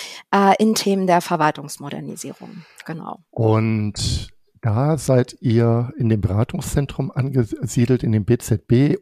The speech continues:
Speaker 2: Und dann kommen wir direkt mal zu dem Digital Innovation Support. Diese Einheit, die ke-, äh, die ist, glaub ich, relativ jung.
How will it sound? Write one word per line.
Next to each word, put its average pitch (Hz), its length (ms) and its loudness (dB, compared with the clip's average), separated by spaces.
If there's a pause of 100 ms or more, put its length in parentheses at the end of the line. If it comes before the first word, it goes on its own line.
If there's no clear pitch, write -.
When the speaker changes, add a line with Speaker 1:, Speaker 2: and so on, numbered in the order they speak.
Speaker 2:
Und 139 200 0
dann 131 140 0
kommen 117 220 0
wir 117 80 4
direkt - 260 -4
mal 113 80 0
zu - 180 -2
dem 104 280 -2 (400)
Digital 127 840 2 (140)
Innovation 104 540 2
Support. - 680 -2 (580)
Diese 113 460 0
Einheit, 170 640 -2
die 143 60 -4
ke-, - 220 0
äh, 123 400 4
die 135 120 0
ist, - 160 -4
glaub 127 180 2
ich, 117 140 0
relativ 117 400 2
jung. 143 200 2